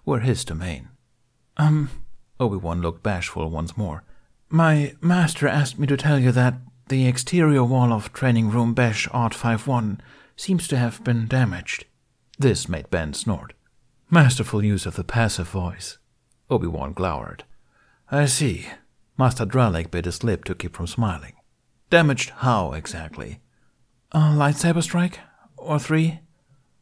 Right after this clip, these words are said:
"I might have surmised as much. What of them?" Obi-Wan resisted fidgeting, but still shuffled his left foot. "There is a distinct possibility that the weapon was near full power at the time of the strikes, Master."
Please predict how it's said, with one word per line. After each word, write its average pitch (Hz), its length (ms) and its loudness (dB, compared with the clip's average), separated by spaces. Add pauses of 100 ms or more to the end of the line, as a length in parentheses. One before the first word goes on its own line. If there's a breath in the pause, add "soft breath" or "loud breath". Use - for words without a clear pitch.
(120)
"I 135 120 -2
might 135 220 2
have 123 80 2
surmised 123 480 4
as 78 140 -6
much. - 460 -6 (220)
What 135 160 4
of 135 200 0
them?" - 220 -14 (800)
Obi-Wan 127 400 4
resisted 98 440 0
fidgeting, 104 580 -2 (300 loud breath)
but 131 160 0
still 98 340 -2
shuffled 90 420 -4
his 71 160 -8
left 78 220 -6
foot. - 380 -6 (600 loud breath)
"There 180 300 4
is 170 320 0
a 156 380 0 (300 loud breath)
distinct 156 640 -2
possibility 151 720 0
that 135 220 -2
the 135 120 -2
weapon 131 320 0
was 127 240 0
near 131 180 2
full 123 280 2
power 120 380 -2
at 98 120 -6
the 104 80 -6
time 110 300 -2
of 92 80 -8
the - 80 -8
strikes, - 540 -6 (200)
Master." 87 460 -6